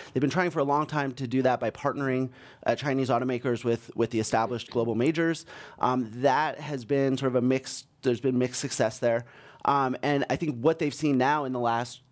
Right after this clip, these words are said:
you know, decade or two is that there's these technological transition coming in the auto industry, and they see that as an opportunity to sort of reboot their experiment and their, their attempt to become a strategic player in the global auto industry.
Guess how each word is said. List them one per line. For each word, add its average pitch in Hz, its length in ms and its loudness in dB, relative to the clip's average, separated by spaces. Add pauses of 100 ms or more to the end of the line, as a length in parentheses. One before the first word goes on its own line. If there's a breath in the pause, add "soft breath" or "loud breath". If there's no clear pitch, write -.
(160)
you 135 120 2
know, 110 80 2
decade 131 340 2
or 123 80 0
two 117 320 0
is 113 160 4
that 120 180 2
there's 127 280 -2
these 135 180 -2 (360)
technological 143 540 0
transition 120 460 -2
coming 110 280 -2
in 101 80 -2
the 101 80 -2
auto 98 220 -4
industry, 95 400 -2
and 117 160 0
they 143 120 2
see 143 180 -2
that 127 140 4
as 120 140 -2
an 120 60 -2
opportunity 113 600 -2 (360 loud breath)
to 135 240 2
sort 120 160 0
of 110 80 -4
reboot 143 640 2
their 135 320 2
experiment 123 640 0
and 113 160 0
their, 120 200 2
their 120 120 2
attempt 127 280 -2
to 135 60 -4
become 123 220 0
a 123 40 0
strategic 117 400 -4
player 113 460 0 (120)
in - 60 -8
the 131 60 0
global 120 200 0
auto 139 260 2
industry. 120 480 -2